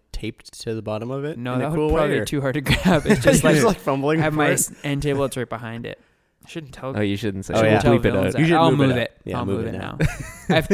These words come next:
Speaker 2: two there, actually. It's like a double.
Speaker 1: <laughs>
Speaker 2: I'll show it to you later. It's a cool
Speaker 1: Ooh, I
Speaker 2: knife.
Speaker 1: wanna see.
Speaker 3: So that's a warning for anybody <laughs> listening.
Speaker 2: But I'm trying to think of something irrational that's, like,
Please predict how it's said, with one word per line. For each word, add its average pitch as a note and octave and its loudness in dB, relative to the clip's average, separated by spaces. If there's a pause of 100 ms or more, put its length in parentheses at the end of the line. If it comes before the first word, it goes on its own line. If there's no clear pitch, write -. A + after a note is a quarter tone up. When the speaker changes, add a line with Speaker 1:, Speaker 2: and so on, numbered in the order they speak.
Speaker 2:
two D#3 2
there, C3 2
actually. A#2+ 2
It's A#2+ -4
like B2+ 0
a B2 -8
double. A#2+ -6 (380)
Speaker 1:
<laughs> - -4
Speaker 2:
I'll C3+ -6
show C3 -4
it B2 -6
to A#2 -8
you A2 -6
later. A2+ -6
It's A#2+ -8
a - -10
cool B2 -10
Speaker 1:
Ooh, A2+ -4
I G2 -2
Speaker 2:
knife. G2+ -4
Speaker 1:
wanna G#2+ -6
see. G#2+ -8 (500)
Speaker 3:
So - -12
that's A2+ -2
a A#2+ -2
warning G2+ -4
for - -14 (180)
anybody G#2 -4
<laughs> - -10
listening. G2+ -10 (320)
Speaker 2:
But A#2 -12
I'm C3 -8
trying D3+ -6
to F3+ -6
think F#3 -10
of C#3+ -12
something A#2+ -12 (160)
irrational G#2+ -12
that's, - -16
like, - -20